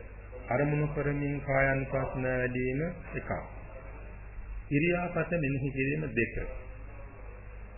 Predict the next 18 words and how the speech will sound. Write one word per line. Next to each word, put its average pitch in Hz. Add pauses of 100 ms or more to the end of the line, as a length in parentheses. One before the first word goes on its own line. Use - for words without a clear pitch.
(720)
ඒ 120
කියන්නේ 123 (520)
යන්නේ, 117 (140)
යන්නේ 110
එක, 101
හිට 117
ගන්න 113
එක, 98 (440)
වාඩි 123
වෙන 113
එක, 104
සැතසෙන 113
එක, 101 (400)
ලොකු 127
කුඩා 139
ඉරියව් 143
සියල්ල. 117 (840)
එකක් 113